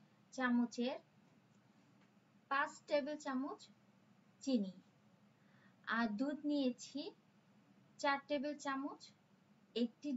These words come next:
ডিম ও আধা কাপ পরিমাণ ম্যাঙ্গো পিউরি, আধা কাপ পরিমাণ সয়াবিন তেল।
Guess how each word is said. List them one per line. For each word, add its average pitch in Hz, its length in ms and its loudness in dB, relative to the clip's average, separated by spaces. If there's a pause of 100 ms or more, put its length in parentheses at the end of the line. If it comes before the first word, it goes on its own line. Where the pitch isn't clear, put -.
ডিম 269 220 4 (960)
ও - 20 6 (1500)
আধা 247 240 2
কাপ 349 140 -4 (120)
পরিমাণ 254 420 4 (480)
ম্যাঙ্গো 262 460 4 (100)
পিউরি, 202 400 2 (1040)
আধা 247 220 -2
কাপ 302 140 -4 (120)
পরিমাণ 302 400 0 (540)
সয়াবিন 220 420 0 (100)
তেল। 196 180 -14